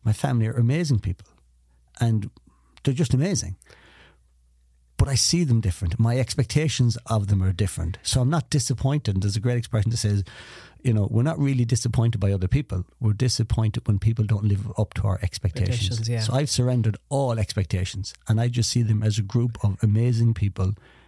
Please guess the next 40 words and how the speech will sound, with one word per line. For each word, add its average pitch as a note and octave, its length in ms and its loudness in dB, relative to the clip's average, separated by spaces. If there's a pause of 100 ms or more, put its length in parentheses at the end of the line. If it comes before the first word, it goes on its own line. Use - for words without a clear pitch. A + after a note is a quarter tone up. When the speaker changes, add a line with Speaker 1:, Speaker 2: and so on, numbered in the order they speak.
(880)
Speaker 1:
And A2+ 160 0
I C3+ 120 0
get C3 240 -2
to, A#2 240 0 (180)
I B2 140 2
get B2 300 -2
to - 120 -4
d-, A2+ 220 -4 (640)
decide A2+ 760 0 (120)
the A#2+ 80 0
relationship A2 380 0
I G#2 80 2
want G2 220 0
with - 100 -10
them. G#2 160 -8 (1700)
Speaker 2:
So - 160 -4
I E3+ 100 0
need F#3 220 0
to - 80 -2
thank - 380 -4
you G#2+ 180 -2
actually A#2 360 -4
for B2 120 -4
the B2 80 -2
last A#2 220 -2
conversation A2+ 640 -2
because, G#2+ 880 -4
um, A2 520 0
and C3 140 0
we D#3 100 0
spoke, - 500 -4 (160)
you F3+ 120 0
know, C#3 100 2
a B2+ 60 0
good C3 160 -2
bit B2 100 -2
after, B2 340 -4
before G3+ 320 0
and D3+ 120 0
after B2 460 -2